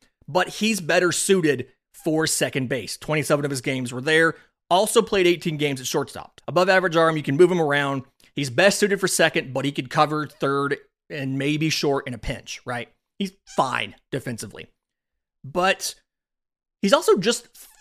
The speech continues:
fine when it comes to contact ability,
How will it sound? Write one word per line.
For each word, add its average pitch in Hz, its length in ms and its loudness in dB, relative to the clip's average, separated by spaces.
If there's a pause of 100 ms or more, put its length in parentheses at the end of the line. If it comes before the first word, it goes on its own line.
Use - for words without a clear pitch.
fine 185 480 2
when 165 100 0
it 139 80 -10
comes 165 220 -2
to 131 80 -6
contact 147 540 -2
ability, 165 520 0